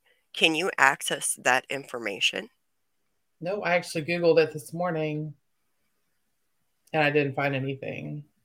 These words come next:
Speaker 1: So why do we not have a conversation about rape culture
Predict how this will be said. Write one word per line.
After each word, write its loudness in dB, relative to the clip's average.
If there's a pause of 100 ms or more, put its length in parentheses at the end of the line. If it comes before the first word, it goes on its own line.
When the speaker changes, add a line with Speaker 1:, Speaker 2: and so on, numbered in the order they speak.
(3500)
Speaker 1:
So 2 (260)
why 6
do -12
we -6
not -2
have -4
a -8
conversation -6 (160)
about -4 (440)
rape -6
culture -10